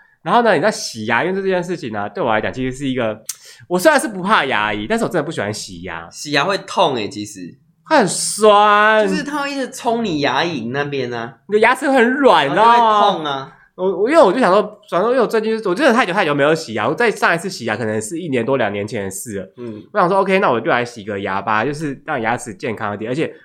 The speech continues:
Speaker 1: 我好像有点牙龈发炎吧，就是会流血这样子，
Speaker 2: 嗯。
Speaker 1: 就来洗。我去洗的时候就，他说：“哎呀，来，来，来，开始洗牙。”就滋滋滋，你知道那个水一直喷嘛？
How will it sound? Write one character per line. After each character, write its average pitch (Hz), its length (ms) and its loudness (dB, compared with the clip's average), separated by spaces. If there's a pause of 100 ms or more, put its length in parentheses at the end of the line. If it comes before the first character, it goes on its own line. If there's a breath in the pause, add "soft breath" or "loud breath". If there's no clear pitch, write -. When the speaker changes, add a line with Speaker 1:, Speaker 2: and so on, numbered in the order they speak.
Speaker 1:
我 175 120 4
好 190 80 6
像 196 120 -2
有 170 60 0
点 151 160 -2
牙 117 160 2
龈 120 160 -4
发 120 200 0
炎 98 160 -4
吧， 87 60 -12
就 120 80 -8
是 143 320 -4
会 135 140 -2
流 101 260 -4
血 92 300 -10
这 107 60 -8
样 98 160 -8
子， 110 100 -6
Speaker 2:
嗯。 - 20 -2
Speaker 1:
就 120 60 0
来 113 140 0
洗。 110 380 -10 (600 soft breath)
我 139 80 -6
去 175 100 -6
洗 - 240 -8
的 101 60 -6
时 120 60 -2
候 131 60 0
就， 139 100 -2 (240 loud breath)
他 226 80 -2
说 247 140 2
：“哎 226 80 -2
呀， 240 140 0
来， 220 260 0
来， 240 200 -2
来， 233 40 -2
开 226 140 -6
始 220 80 0
洗 220 200 -10
牙。” 123 120 -4
就 196 60 -2
滋 226 80 -6
滋 - 20 -8
滋， 466 1080 4
你 220 60 0
知 - 20 6
道 285 60 6
那 320 80 4
个 240 40 4
水 151 340 4
一 202 40 6
直 190 100 4
喷 190 240 6
嘛？ 147 260 2